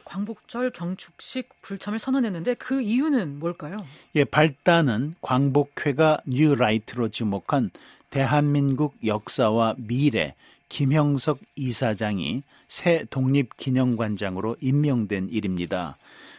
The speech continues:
Speaker 2: 광복회 이종찬 회장은 언론과의 인터뷰에서 김신임 관장 임명에 대해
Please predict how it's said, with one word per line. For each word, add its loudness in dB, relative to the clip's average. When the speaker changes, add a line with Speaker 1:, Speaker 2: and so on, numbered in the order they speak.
Speaker 2:
광복회 2
이종찬 0
회장은 -2
언론과의 4
인터뷰에서 -2
김신임 0
관장 -2
임명에 -2
대해 -8